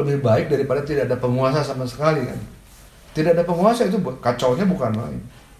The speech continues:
Penguasa yang buruk itu lebih baik daripada tidak ada kekuasaan sama sekali. Kita mengenal dulu di Asia Tengah ada penguasa yang namanya Timur Leng. Dia beringas sekali kan. Dia ma-, main bunuh, main jagal gitu ya. Tapi ya, dia,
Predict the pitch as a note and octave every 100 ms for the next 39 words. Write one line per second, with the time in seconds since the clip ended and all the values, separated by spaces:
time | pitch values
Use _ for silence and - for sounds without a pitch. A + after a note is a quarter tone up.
0 | - - - - D3+ D#3 D#3+ D#3 C#3+ C#3+
1 | F3 A#3 F#3+ C#3+ A#2+ F3+ D#3+ C#3 D#3 D#3
2 | G3 G#3 F#3+ F3 D#3 C3+ B2+ - G#2 C3
3 | A2 - - - - - - - - -
4 | - - G#2+ D3 D3 B2+ D3 B2+ C#3+ C#3
5 | A#2+ - A#2 G#2+ B2 C3+ A#2+ A2+ G2+ -
6 | A#2+ A#2 A2+ C#3 B2+ A2+ B2+ B2+ A#2+ A2
7 | A2 G#2+ F#2 A2+ F3+ F3+ - - B2+ B2+
8 | B2+ A#2+ - D3+ C3 B2+ D#3+ - - -
9 | - - - - - - - G#2 A2+ -
10 | - - F#2+ A2 A2 G2+ B2+ C3 C3 G#2+
11 | G2 F#2 F#2 G2+ G#2+ A2 B2 B2+ G2 F#2
12 | G#2 - - - - - - - - G#2+
13 | G#2+ A3 E3+ G#2+ G2 - - - - C#3+